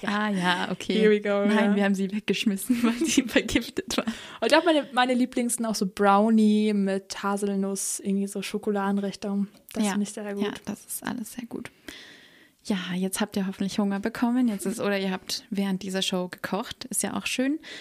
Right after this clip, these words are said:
Speaker 2: Wir haben ja extra achtzehn Uhr gelegt, weil wir dachten, das ist vielleicht ganz gut so vor der ersten Netflix, ersten Netflix-Show, ersten Serie, ersten Episode. Ähm, vielleicht während dem Essen und so. Genau. Ähm,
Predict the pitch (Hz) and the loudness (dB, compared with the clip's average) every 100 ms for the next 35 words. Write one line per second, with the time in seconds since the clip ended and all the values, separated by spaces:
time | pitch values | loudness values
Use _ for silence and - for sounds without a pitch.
0 | - 214 208 - - - 190 185 185 208 | -4 -2 0 -2 -4 -2 0 0 0 -4
1 | - - 190 202 196 190 190 185 180 180 | -4 -4 -2 -2 0 -2 -2 -2 -4 -2
2 | 180 175 180 196 - 185 185 - - 190 | -2 -4 -4 -6 -6 -8 -8 -10 -8 -6
3 | 180 - 190 - 196 - 190 185 - - | -6 -2 -4 -2 -6 -2 -2 -2 -6 -20
4 | - - - 214 208 196 190 190 185 196 | -20 -8 0 0 2 0 0 -2 -2 -4
5 | - 190 196 208 - 208 - - - 202 | -2 0 0 -2 -4 -4 -4 -6 -4 -4
6 | 202 196 202 208 - 208 - - 208 202 | -4 -4 -4 -4 -4 -4 -2 0 -2 -2
7 | 208 208 - - 240 - 214 - 220 208 | -6 -10 -18 -14 -6 -4 -2 0 0 2
8 | 226 233 226 - 202 - 202 196 208 208 | 0 0 -2 -6 -8 -8 -8 -4 -2 -2
9 | 220 220 - - - - - - 196 190 | -2 -4 -8 -16 -14 -16 -18 -2 0 2
10 | 190 190 190 190 - 185 - 175 180 - | 2 0 -2 -4 -4 -4 -2 -4 -4 -4
11 | 208 - 202 185 190 190 - - - - | -4 -2 -2 0 -2 -4 -10 -20 -20 -20
12 | - - 220 180 165 - - 208 202 202 | -18 -2 0 2 0 -6 -2 0 2 2
13 | 202 208 208 208 | 2 0 0 -2